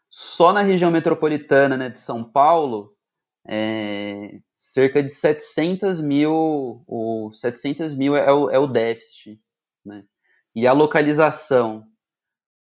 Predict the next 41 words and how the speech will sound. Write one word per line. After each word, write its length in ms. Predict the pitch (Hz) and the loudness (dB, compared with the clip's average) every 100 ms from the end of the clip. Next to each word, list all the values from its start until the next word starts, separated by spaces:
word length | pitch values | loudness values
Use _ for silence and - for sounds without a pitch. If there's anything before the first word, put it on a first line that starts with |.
| _ _ _ | _ _ _
o 100 | 139 | -8
Sudeste, 720 | 180 - 165 139 143 143 - 135 | -8 -4 2 4 6 4 0 -8
o 80 | |
Sul 200 | 120 - | -8 -2
e 40 | 170 | -2
o 40 | |
Centro-Oeste, 1080 | - 170 156 127 135 170 165 - - 107 - _ _ _ _ - | -2 -6 0 4 6 4 2 -6 -20 -20 -20 _ _ _ _ -10
ele 200 | 110 120 | -8 -2
corresponde 920 | 139 147 147 147 - 139 147 156 156 | 0 2 2 -2 -2 2 2 2 2
ali 200 | 151 156 | 2 2
a 40 | |
noventa 560 | 151 147 127 156 208 226 | 0 -2 -2 -6 -6 -10
por 200 | 220 175 | -10 -12
cento, 580 | - 151 165 175 151 131 | -8 -6 -6 -8 -12 -12
né, 120 | 127 | -10
do 100 | 123 | -6
déficit, 760 | 110 139 160 156 _ _ 110 110 _ _ _ _ | 2 2 2 -4 _ _ -20 -20 _ _ _ _
eles 220 | 117 123 | -8 -8
são 200 | 123 139 | 0 2
nas 180 | 147 147 | 2 0
cidades. 840 | - 180 147 120 113 107 - - _ _ _ _ _ _ _ _ _ _ _ | -4 0 2 4 0 -6 -20 -20 _ _ _ _ _ _ _ _ _ _ _
E 80 | 110 | -8
aí, 60 | 107 | -4
quando 160 | 127 | -2
a 40 | 131 | 0
gente 240 | 139 139 | -2 2
vai 180 | 143 139 | 2 2
pro 120 | 160 | 0
Norte, 500 | 147 135 139 135 135 | 2 2 4 2 -2
pro 140 | 131 | -2
Nordeste, 760 | 131 151 143 131 147 175 - 180 | 0 0 4 4 4 0 -8 -14
a 20 | |
gente 320 | 156 160 - | -14 -16 -16
tem 200 | 160 170 | -12 -8
um 180 | 170 156 | -4 2
alto 380 | 165 208 - 185 | 2 2 -4 -10
índice, 480 | 165 185 - - 156 | -10 -14 -18 -20 -14
né, 220 | 147 147 | -12 -10
de 120 | 139 | -6
déficit 420 | 123 135 139 - | 0 0 -2 -10
habitacional 800 | 120 - 127 - 147 127 123 147 | -12 -10 -12 -8 -8 -6 -6 -10